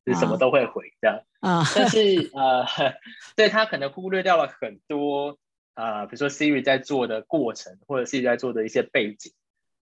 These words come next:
Speaker 1: 不见得合适他的企业的。嗯，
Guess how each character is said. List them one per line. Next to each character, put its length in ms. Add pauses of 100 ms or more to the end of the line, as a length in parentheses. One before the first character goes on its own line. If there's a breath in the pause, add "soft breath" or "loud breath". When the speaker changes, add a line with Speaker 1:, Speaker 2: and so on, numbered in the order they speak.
(160)
Speaker 1:
不 100
见 200
得 140
合 140
适 120
他 140
的 140
企 320
业 180
的。 160 (720)
嗯， 380